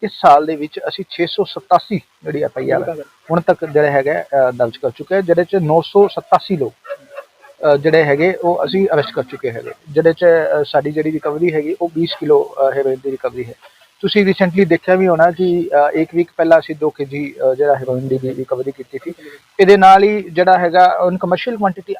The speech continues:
ਆਈਸ ਦੀ ਜਿਹੜੀ ਰਿਕਵਰੀ ਹੈ ਉਹ ਵੀ ਸਦਰ ਦੇ ਏਰੀਆ ਦੇ ਵਿੱਚ, ਅਹ, ਜਿਹੜੀ ਹੈਗੀ ਕੀਤੀ ਗਈ ਹੈ। ਤੋ ਅਸੀਂ ਜਿਹੜਾ ਹੈਗਾ ਪੂਰਾ ਜਿਹੜਾ ਹੈਗਾ, ਅਹ, ਪੰਜਾਬ ਪੁਲਿਸ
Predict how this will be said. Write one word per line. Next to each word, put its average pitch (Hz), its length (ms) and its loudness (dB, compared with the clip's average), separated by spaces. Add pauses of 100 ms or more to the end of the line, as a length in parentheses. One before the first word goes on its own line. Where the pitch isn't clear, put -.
ਆਈਸ 175 140 2 (100)
ਦੀ 190 60 -6
ਜਿਹੜੀ 165 220 -2
ਰਿਕਵਰੀ 139 480 -4
ਹੈ - 40 -8 (420)
ਉਹ 240 80 0
ਵੀ 262 100 0
ਸਦਰ 220 280 4
ਦੇ 208 120 6
ਏਰੀਆ 185 240 4
ਦੇ 175 80 0
ਵਿੱਚ, 175 180 -6
ਅਹ, 147 440 2
ਜਿਹੜੀ 143 240 -2
ਹੈਗੀ 139 200 -4
ਕੀਤੀ 123 400 -14
ਗਈ 120 80 -10
ਹੈ। - 100 -6
ਤੋ 220 200 0
ਅਸੀਂ 240 240 -4
ਜਿਹੜਾ 208 240 6
ਹੈਗਾ 185 220 0
ਪੂਰਾ 202 460 0
ਜਿਹੜਾ 170 200 0
ਹੈਗਾ, 147 260 -2
ਅਹ, - 680 -2
ਪੰਜਾਬ 156 360 2
ਪੁਲਿਸ 160 300 -6